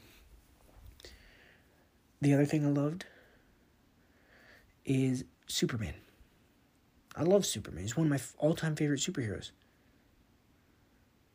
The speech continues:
And as I was watching this, I never felt this way about, and I loved,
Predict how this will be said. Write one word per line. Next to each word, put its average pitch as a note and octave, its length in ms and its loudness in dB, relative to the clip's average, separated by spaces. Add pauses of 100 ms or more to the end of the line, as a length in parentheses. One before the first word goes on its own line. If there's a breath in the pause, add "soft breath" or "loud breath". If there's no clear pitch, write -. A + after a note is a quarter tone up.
(1500 soft breath)
And D3 120 2
as C#3+ 140 2
I C#3+ 40 2
was C3+ 120 -2
watching D#3+ 380 -2
this, A#2+ 340 -6 (2250 loud breath)
I D#3 80 2
never E3+ 300 2
felt - 380 -4
this - 220 -4
way C#3+ 140 0
about, B2+ 340 -4
and C#3+ 100 -2
I C#3+ 60 2
loved, D#3 380 2